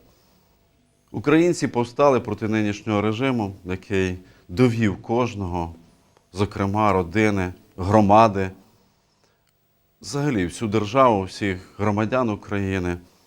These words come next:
до безвиході. І люди вийшли на майдани, захищаючи своє майбутнє, майбутнє своїх дітей, своїх родин, а відповідно і України. Це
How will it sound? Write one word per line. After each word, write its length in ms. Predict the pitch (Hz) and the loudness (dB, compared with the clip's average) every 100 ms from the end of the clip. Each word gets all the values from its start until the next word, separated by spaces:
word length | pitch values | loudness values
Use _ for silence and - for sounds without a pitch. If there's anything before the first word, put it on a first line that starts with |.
| _ - - - - | _ -20 -20 -20 -2
до 240 | 107 101 | 2 2
безвиході. 840 | 101 123 110 156 160 135 101 101 98 - _ _ _ _ - | 4 2 4 0 0 -4 -4 -4 -6 -14 _ _ _ _ -8
І 260 | 98 92 | -4 -2
люди 220 | 101 143 | -2 -2
вийшли 340 | 104 117 120 107 | 0 0 -2 -2
на 100 | 95 | 0
майдани, 540 | 92 82 82 78 78 82 _ _ _ | 0 0 0 -2 -4 -12 _ _ _
захищаючи 960 | 85 92 101 95 - 104 98 92 90 - | -12 -10 -8 -10 0 2 4 2 -4 -12
своє 320 | - 98 98 | -8 -4 -4
майбутнє, 640 | 95 95 92 139 139 113 107 | -4 -4 -4 -6 -6 -8 -8
майбутнє 460 | 95 92 95 90 92 | -8 -6 -6 -8 -10
своїх 320 | - 87 85 | -6 -6 -4
дітей, 420 | 87 90 117 117 113 _ _ _ _ | -6 -2 0 0 -6 _ _ _ _
своїх 400 | - 107 98 95 | -2 0 0 0
родин, 360 | 101 104 120 | -2 0 0
а 40 | 87 | 0
відповідно 640 | 85 98 95 107 92 87 | -2 -2 -2 -2 0 0
і 220 | 90 85 - - - | 0 -2 -6 -20 -14
України. 600 | 107 107 98 85 78 78 - _ _ _ _ _ _ _ | -6 0 0 0 -4 -8 -16 _ _ _ _ _ _ _
Це 540 | - 139 131 123 110 | -6 4 6 6 2